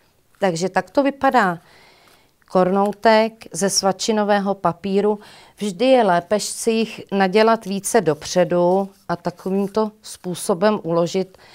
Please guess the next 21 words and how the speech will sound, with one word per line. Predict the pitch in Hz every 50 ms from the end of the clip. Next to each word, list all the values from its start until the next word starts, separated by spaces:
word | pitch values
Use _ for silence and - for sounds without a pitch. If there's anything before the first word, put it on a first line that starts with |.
| - - - _ -
aby | 175 170 180
se | 180 - - 208
při | - - 202
té | 196 - 214 202
samotné | 202 - - - 190 170 180 185 185 - - 208 202
práci, | 196 - 190 180 170 - - 196
při | 170 - 202 190
tom | - 202 208 190
zdobení | 170 165 175 165 170 170 175 185 180
těch | - 214 202 -
perníčků | - 170 165 160 160 170 180 175 - - - - 196 202 196 202 - - - - - - -
nemuselo | - 175 180 185 185 175 - - 208 190 196 196 -
odbíhat | - 185 165 165 170 190 180 175 196 185 -
k | - -
tomu | - - 180 185 185 185
tvořit | 185 185 180 175 180 175 175 190 190 -
si | - 208 190 190 185 - - - - - - - _ _ _ -
ty | 220 220
kornoutky. | 220 - 175 170 165 180 180 180 180 180 - - - - 196 190 196 196 202 202 190 165
Zde | 165 175 185 185 202 196
máme, | 202 202 208 214 220 226 214 190 180